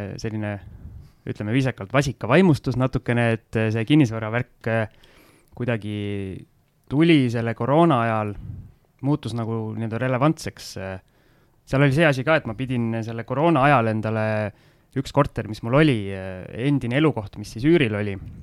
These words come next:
seal pidin koroona ajal üürnikku vahetama ja siis kuidagi see protsess, äh,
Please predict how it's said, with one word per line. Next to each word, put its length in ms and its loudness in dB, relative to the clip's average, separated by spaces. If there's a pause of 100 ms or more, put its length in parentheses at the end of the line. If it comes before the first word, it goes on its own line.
(120)
seal 240 -6
pidin 220 -6
koroona 400 4
ajal 240 4
üürnikku 320 2
vahetama 540 2 (1000)
ja 360 -4
siis 180 -6
kuidagi 340 -4
see 240 0
protsess, 840 -2
äh, 360 -4